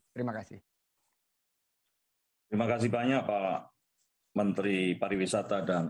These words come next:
Speaker 2: Ekonomi Kreatif, Bapak-bapak dan Ibu-ibu yang saya hormati, saya mengucapkan banyak terima kasih atas kerjasamanya untuk mensukseskan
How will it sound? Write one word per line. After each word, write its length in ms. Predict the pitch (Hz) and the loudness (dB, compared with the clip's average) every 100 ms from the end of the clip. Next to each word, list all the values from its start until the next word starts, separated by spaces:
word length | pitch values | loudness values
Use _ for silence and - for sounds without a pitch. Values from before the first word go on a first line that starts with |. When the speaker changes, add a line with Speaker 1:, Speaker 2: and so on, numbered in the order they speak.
| - | -2
Speaker 2:
Ekonomi 320 | 104 98 92 | -2 0 0
Kreatif, 560 | 98 98 107 117 120 - - - - _ _ _ _ _ - _ | -2 0 0 0 -2 -8 -20 -20 -20 _ _ _ _ _ -20 _
Bapak-bapak 600 | 90 95 95 101 101 107 | -2 -2 -2 -2 0 0
dan 220 | 101 101 95 | 0 0 -2
Ibu-ibu 640 | 92 107 104 98 - 110 120 | -4 -2 0 -2 0 0 2
yang 400 | 101 90 82 78 | 2 0 -2 -4
saya 160 | 104 90 | -2 0
hormati, 640 | 90 87 107 117 123 127 - - - - - _ _ | -2 -2 0 0 0 -4 -8 -20 -20 -20 -20 _ _
saya 160 | - 104 | -4 -2
mengucapkan 560 | 101 95 92 98 - 107 | 0 0 -2 -4 -2 -2
banyak 320 | 98 101 92 | -2 -2 -2
terima 240 | 95 98 | -2 -2
kasih 480 | 98 95 113 113 110 | -2 -4 -2 -4 -4
atas 640 | 92 95 92 90 - - - | -4 0 0 -2 -8 -16 -10
kerjasamanya 1040 | 107 - 101 - 98 98 95 95 107 110 110 | -8 -2 -2 -2 -2 -2 0 0 0 0 -2
untuk 400 | 95 90 98 82 | -2 -2 -2 0
mensukseskan 1200 | 95 92 92 - 95 - 113 107 107 110 110 | 0 -2 -4 -4 -4 -4 -2 0 2 2 0